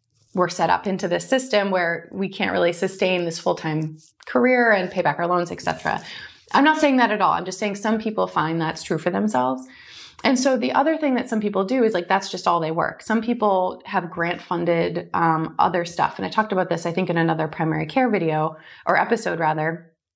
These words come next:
um, where, like, they applied for grants to work on a special project in their clinic. So they work on H I V care, maternal health, um, things like that. They get some sort of grant funding <clears throat> and that allows them to work on that project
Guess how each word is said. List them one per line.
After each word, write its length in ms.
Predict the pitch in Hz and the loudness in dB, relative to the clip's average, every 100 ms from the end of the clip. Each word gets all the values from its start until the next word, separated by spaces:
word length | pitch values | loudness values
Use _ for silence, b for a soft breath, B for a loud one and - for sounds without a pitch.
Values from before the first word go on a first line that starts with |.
| _ _ _ _ - | _ _ _ _ 0
um, 380 | 196 175 165 160 B B - | 2 2 0 -4 B B 0
where, 340 | 214 196 190 | 2 4 2
like, 260 | 180 175 - - | 2 0 -6 -16
they 220 | - 202 | -2 0
applied 360 | 208 208 - 185 | 0 4 2 2
for 140 | 180 | -4
grants 380 | 175 196 196 180 | -2 0 0 -2
to 100 | - | -2
work 140 | 180 175 | -2 -2
on 60 | |
a 40 | 170 | -4
special 360 | - 175 165 | -4 -2 -4
project 540 | - 170 165 165 170 - | 2 2 2 0 -4 -2
in 160 | 220 220 | 2 4
their 160 | 180 | 2
clinic. 400 | - 196 151 160 | 0 0 0 -4
So 140 | - 170 | -2 0
they 100 | 170 | 2
work 180 | 165 | 0
on 140 | - 170 | -2 -6
H 160 | 170 | -4
I 80 | 170 | -2
V 200 | 175 233 | 2 0
care, 520 | 226 220 208 208 208 B B B | 2 2 4 4 2 B B B
maternal 420 | 185 165 175 165 156 | -6 -2 0 0 -2
health, 560 | - 208 202 202 - B B B - | 2 2 2 -4 -16 B B B -4
um, 280 | 185 - - | 0 0 -2
things 320 | - 214 196 | 0 0 2
like 200 | 175 - | 0 2
that. 260 | 180 185 196 | 2 2 0
They 80 | |
get 220 | 202 208 - | -4 -4 -2
some 160 | 214 | -2
sort 160 | 214 185 | -2 -4
of 100 | 165 | -4
grant 300 | 233 294 285 | -2 -2 0
funding 560 | 190 180 170 170 185 - 285 | 0 0 0 -2 -4 -6 -4
<clears throat> 200 | 277 247 | -4 -2
and 120 | 214 214 | 2 4
that 100 | 185 | 4
allows 380 | 185 233 247 | 4 4 4
them 200 | 202 175 | -4 -10
to 100 | 175 | -8
work 300 | 185 185 190 | -2 -2 0
on 100 | 175 175 | -4 -4
that 200 | 160 - | -8 2
project 580 | 294 220 190 185 - | 2 4 0 -2 -8